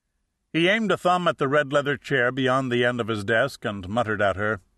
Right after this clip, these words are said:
"Sit down, madam." She went and sat. I then did likewise at my own desk, not far from Wolfe's and at right angles to it.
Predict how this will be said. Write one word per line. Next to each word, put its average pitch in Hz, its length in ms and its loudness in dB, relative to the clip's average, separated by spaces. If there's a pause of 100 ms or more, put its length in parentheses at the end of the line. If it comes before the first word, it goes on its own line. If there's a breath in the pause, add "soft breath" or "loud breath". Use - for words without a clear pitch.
(600)
"Sit 104 240 -6
down, 110 380 0
madam." 107 420 -2 (1500)
She 143 140 -2
went 160 320 0
and 156 160 -4
sat. 92 320 0 (1080)
I 113 160 0
then 135 300 -2
did 127 220 0
likewise 120 640 2
at 117 160 0
my 110 180 -2
own 135 220 -2
desk, 110 400 -2 (180)
not 131 220 -2
far 160 260 2
from 151 240 0
Wolfe's 135 400 0
and 123 180 0
at 123 140 -6
right 127 220 2
angles 117 480 -2
to 101 200 -4
it. 87 180 -8